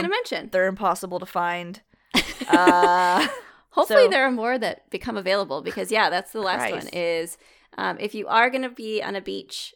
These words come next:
Speaker 1: um, try to seek shade between ten A M and two P M when the sun is highest,
Speaker 2: Mm-hmm.
Speaker 1: and make sure you're using ultraviolet protection factor or a U P F sunwear. This is one that usually has chemicals that don't harm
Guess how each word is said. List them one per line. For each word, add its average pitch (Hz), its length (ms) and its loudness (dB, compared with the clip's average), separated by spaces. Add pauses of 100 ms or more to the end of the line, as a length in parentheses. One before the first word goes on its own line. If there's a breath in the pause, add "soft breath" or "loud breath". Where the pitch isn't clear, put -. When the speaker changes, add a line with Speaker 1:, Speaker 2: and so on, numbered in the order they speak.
Speaker 1:
um, - 240 -10
try 233 160 -2
to 240 100 -2
seek 240 300 -10
shade 196 380 -6
between 185 360 -10
ten 175 580 -8 (140)
A 180 160 -6
M 180 240 -4
and 202 120 -10
two - 120 -12
P - 140 -12
M 185 180 -4
when 403 120 -6
the 165 80 -10
sun 175 180 -8
is 165 120 -10
highest, 190 500 -6
Speaker 2:
Mm-hmm. 190 400 -10
Speaker 1:
and 202 160 0
make 220 160 -6
sure 220 180 -4
you're 214 160 -6
using 185 560 -8
ultraviolet 208 640 -6
protection 180 480 -10
factor 165 540 -6
or 170 160 -6
a 175 80 -6
U 190 180 -8
P 185 280 -10
F 170 280 -4 (100)
sunwear. 208 520 -6 (160 soft breath)
This - 320 -6
is 190 240 -6
one 185 180 -2
that 185 120 -8
usually 277 360 -4
has 214 460 -2
chemicals 190 480 -6
that - 160 -4
don't 180 220 -4
harm 180 360 -6